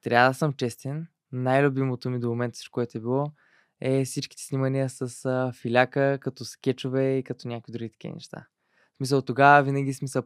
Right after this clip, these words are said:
пръскали от смях и, и просто е било мега чил. Се оправим го с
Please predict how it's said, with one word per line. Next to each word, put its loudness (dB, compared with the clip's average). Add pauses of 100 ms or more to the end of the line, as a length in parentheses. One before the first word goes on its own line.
пръскали 0
от -6
смях 2 (680)
и, 0
и -6
просто 2
е 4
било 0
мега 2
чил. -4
Се -4
оправим 2
го -4
с -4